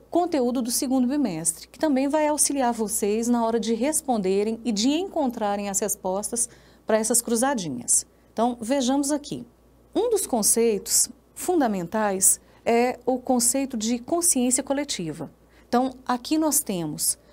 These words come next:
o conceito de consciência coletiva, a gente precisa se lembrar que é um conceito do Emile Durkheim, e esse conceito ele é fundamental, porque ele tá relacionado com outros conceitos. É dele que deriva outros conceitos igualmente importantes.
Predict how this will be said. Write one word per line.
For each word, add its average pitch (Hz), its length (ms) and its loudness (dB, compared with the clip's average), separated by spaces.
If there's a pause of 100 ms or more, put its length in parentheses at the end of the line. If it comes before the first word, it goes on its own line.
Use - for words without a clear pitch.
(280)
o 226 100 2
conceito 247 420 0
de 226 100 -4
consciência 269 540 0
coletiva, 214 480 -2
a 214 40 0
gente 240 180 -2
precisa 233 280 -4
se 202 160 -2
lembrar 175 380 -4
que 220 100 -10
é 208 40 0
um 214 60 -4
conceito 233 680 -2
do 190 160 -2
Emile 180 300 -2
Durkheim, 170 640 -6 (400)
e 247 120 2
esse 285 240 2
conceito 277 540 -2
ele 269 140 0
é 254 60 0
fundamental, 285 880 -2 (360)
porque - 180 -4
ele 262 140 2
tá 285 120 -4
relacionado 226 800 -2
com 247 260 -4 (160)
outros 311 440 2
conceitos. 190 600 -4
É 226 120 0
dele 294 420 2
que 311 160 -10
deriva 220 580 -2 (200)
outros 320 380 0
conceitos 240 600 -2
igualmente 247 580 -2
importantes. 262 640 -2